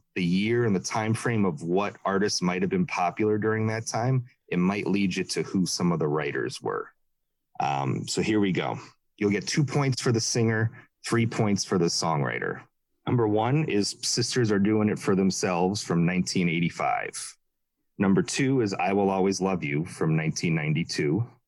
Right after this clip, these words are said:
Number three is Diamonds from two thousand twelve. Number four is This Is What You Came For, two thousand sixteen.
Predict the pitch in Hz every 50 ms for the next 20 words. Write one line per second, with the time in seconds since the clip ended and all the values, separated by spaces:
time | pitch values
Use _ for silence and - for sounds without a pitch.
0 | _ _ _ _ _ _ _ - 104 104 101 92 92 - - - 123 117 123 120
1 | 117 104 87 92 87 85 80 85 104 101 110 117 113 95 85 78 76 82 101 104
2 | - - - - - - 95 82 80 - - - 107 98 - 101 92 92 90 -
3 | 92 80 - - - 95 85 76 71 69 85 120 123 - - _ _ _ _ _
4 | _ _ _ _ _ _ _ _ - 95 95 98 95 92 - - - 143 127 117
5 | 110 101 95 101 110 117 123 - - - 87 82 82 82 95 113 - - 113 101
6 | 95 101 98 - - 87 76 - - 107 98 101 101 92 - - 87 78 73 71
7 | - 101 104 - - - - - 101 95 - 101 92 92 87 87 82 78 - -
8 | - 101 - - - - - 107 92 82 76 73 90 110